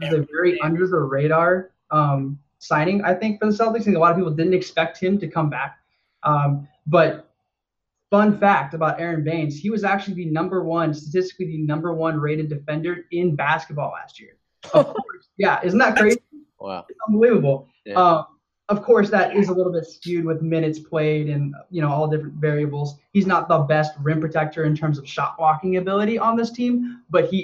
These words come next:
Speaker 1: is very stout defender. He holds his ground, and on a team that is focused on defense first, he is gonna be a key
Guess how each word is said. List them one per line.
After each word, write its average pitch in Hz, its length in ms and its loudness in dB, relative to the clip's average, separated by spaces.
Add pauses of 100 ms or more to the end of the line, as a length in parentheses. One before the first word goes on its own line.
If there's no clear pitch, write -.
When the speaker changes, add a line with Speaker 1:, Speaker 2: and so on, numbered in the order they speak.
Speaker 1:
is 160 200 2
very 165 560 2
stout 151 420 -4
defender. 143 360 -6 (120)
He 190 100 -2
holds 180 400 2
his 156 160 -4
ground, 147 380 -2 (440)
and 147 400 0 (100)
on 156 120 0
a 156 80 -2
team 185 300 2
that - 280 -2
is 151 180 -4
focused 170 440 0
on 147 160 0
defense 165 460 -4
first, 185 460 -4 (440)
he 185 240 -2
is 156 120 0
gonna 160 180 0
be 151 240 0
a - 120 -10
key 170 300 -10